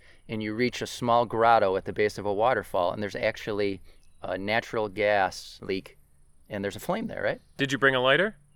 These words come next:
Speaker 1: I did not bring a lighter.
Speaker 2: <laughs> And,
Speaker 1: But
Speaker 2: and hold on, I wanna ask you, have you ever lit any of the other flames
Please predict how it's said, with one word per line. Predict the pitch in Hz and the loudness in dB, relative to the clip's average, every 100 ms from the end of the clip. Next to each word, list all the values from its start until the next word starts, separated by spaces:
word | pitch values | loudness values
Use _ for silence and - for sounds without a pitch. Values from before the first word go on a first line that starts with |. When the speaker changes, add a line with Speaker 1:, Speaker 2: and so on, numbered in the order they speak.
| - - | -20 -18
Speaker 1:
I | - | -12
did | 101 | -8
not | 90 92 92 | -4 -4 -4
bring | 95 90 | -6 -6
a | 90 | -4
lighter. | 87 87 - - - | 0 2 4 2 2
Speaker 2:
<laughs> | 311 - - - - - - - | 2 2 -2 -8 -10 -12 -4 2
And, | 151 | 6
Speaker 1:
But | 208 156 - - - | 8 8 4 -4 0
Speaker 2:
and | 135 | 6
hold | 175 | 8
on, | 233 170 101 | 8 6 2
I | 110 | 2
wanna | 147 165 | 6 6
ask | 233 - | 4 0
you, | 104 98 - - - - | -2 -4 -10 -20 -20 -8
have | - 143 | 0 2
you | 151 123 | 2 2
ever | 135 151 170 | 2 4 2
lit | 120 117 135 - | 2 2 0 0
any | 123 127 | -2 0
of | 120 110 | -2 -4
the | 117 - | -4 -2
other | 113 117 | 0 0
flames | 104 - 165 175 120 107 101 104 - | -2 -2 0 2 2 -2 -6 -8 -10